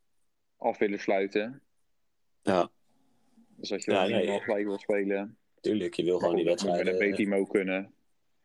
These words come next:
Speaker 2: Ja, ik weet niet hoe die Italianen dat gaan doen, maar dat is een beetje die dilemma's bij landen, toch? Eh, van wisselen of niet, maar ik zou dat nooit doen. Ik zou gewoon, eh, met hetzelfde team blijven spelen. Tenzij echt iemand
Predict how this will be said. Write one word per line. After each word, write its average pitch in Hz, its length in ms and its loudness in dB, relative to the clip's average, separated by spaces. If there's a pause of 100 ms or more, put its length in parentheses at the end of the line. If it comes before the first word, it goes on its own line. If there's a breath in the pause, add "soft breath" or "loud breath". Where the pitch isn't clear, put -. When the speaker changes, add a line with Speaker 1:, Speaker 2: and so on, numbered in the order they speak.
(200)
Speaker 2:
Ja, 98 260 2
ik 90 100 -2
weet 85 120 0
niet 107 80 0
hoe 110 100 0
die 101 100 -6
Italianen 95 380 -2
dat 90 140 -4
gaan 92 220 -6
doen, 90 180 -4
maar 85 240 -6
dat 90 160 -2
is - 60 -12
een 98 60 0
beetje 92 200 2
die 92 180 0
dilemma's 95 300 2
bij 92 140 4
landen, 98 340 0
toch? 101 300 -2
Eh, 92 400 -2
van 90 260 -8
wisselen 92 360 -2
of 90 120 -4
niet, 98 260 -6
maar 101 220 -8 (840 soft breath)
ik - 240 0
zou 90 140 4
dat 87 100 0
nooit 92 180 2
doen. 95 180 -2
Ik 98 120 -6
zou 85 180 -2
gewoon, 87 320 -2
eh, 87 60 -4
met 90 100 -4
hetzelfde - 380 -2
team 98 200 -2
blijven 92 240 -2
spelen. 90 440 -4 (220)
Tenzij 87 380 2
echt 87 160 -4
iemand 90 500 -4